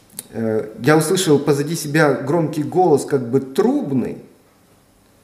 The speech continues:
это напоминает нам девятнадцатую главу Исхода, где Бог разговаривал с Моисеем, и там точно так же сказано: «Моисей слышал голос Бога, как голос трубный». Можете проверить это.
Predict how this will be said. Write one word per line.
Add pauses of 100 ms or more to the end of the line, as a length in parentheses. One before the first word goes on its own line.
(300)
это
напоминает
нам
девятнадцатую
главу
Исхода, (540)
где
Бог
разговаривал
с
Моисеем, (160)
и
там
точно
так
же
сказано: (240)
«Моисей
слышал
голос
Бога, (300)
как
голос (140)
трубный». (360)
Можете
проверить
это.